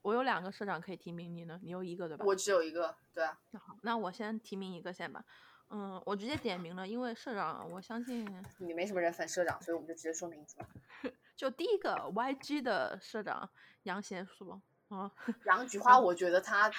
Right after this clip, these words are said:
Speaker 1: <laughs>
Speaker 2: 就是他超过了逼，你知道吗？他就是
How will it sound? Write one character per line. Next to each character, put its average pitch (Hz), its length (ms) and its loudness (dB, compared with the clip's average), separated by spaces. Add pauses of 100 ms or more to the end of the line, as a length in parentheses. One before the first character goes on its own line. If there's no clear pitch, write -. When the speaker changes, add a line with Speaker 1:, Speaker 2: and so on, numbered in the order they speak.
(120)
Speaker 1:
<laughs> - 180 -6
Speaker 2:
就 523 140 12
是 554 60 10 (360)
他 254 200 12
超 226 360 8
过 226 220 4
了 175 80 6
逼， 175 260 -4
你 160 120 -8
知 151 100 -10
道 147 160 -4
吗？ 143 140 -6
他 - 160 -8
就 226 100 -2
是 233 100 -4